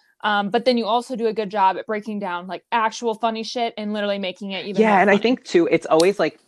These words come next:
Speaker 2: where can I go next? Like, what is the next thing that I can put a spin on? And
Speaker 1: Mm-hmm.
Speaker 2: so, like,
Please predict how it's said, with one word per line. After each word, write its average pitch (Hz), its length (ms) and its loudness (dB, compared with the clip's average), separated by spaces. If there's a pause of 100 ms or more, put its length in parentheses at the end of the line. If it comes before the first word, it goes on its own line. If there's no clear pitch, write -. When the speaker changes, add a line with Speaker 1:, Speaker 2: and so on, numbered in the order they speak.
(320)
Speaker 2:
where 143 420 0
can 185 140 -8
I 143 120 -6
go 127 260 -2
next? 104 400 -12
Like, 123 160 -10
what 139 220 -6
is 185 100 -14
the 170 120 -4
next 131 260 -8
thing 127 180 -10
that 117 120 -6
I 107 120 -2
can 123 160 -12
put 123 160 -8
a 117 60 -4
spin 107 340 -12
on? 101 260 0
And 190 200 4
Speaker 1:
Mm-hmm. 185 140 0 (140)
Speaker 2:
so, - 140 -4
like, 147 160 0